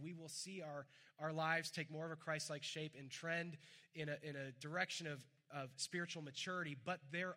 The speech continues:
are days and weeks,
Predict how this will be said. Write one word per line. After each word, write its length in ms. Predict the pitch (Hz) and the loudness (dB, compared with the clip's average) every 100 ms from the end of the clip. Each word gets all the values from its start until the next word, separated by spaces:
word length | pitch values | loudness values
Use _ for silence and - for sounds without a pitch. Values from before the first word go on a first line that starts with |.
| - | -2
are 540 | 156 175 170 139 123 - - _ 123 | 2 4 4 2 -2 -10 -20 _ -10
days 680 | 113 147 135 107 92 - - - _ _ _ _ _ _ _ _ 135 | -2 0 0 -4 -8 -6 -6 -10 _ _ _ _ _ _ _ _ -4
and 240 | 139 147 123 | -2 -2 -4
weeks, 380 | 139 160 160 - | -6 -6 -4 -4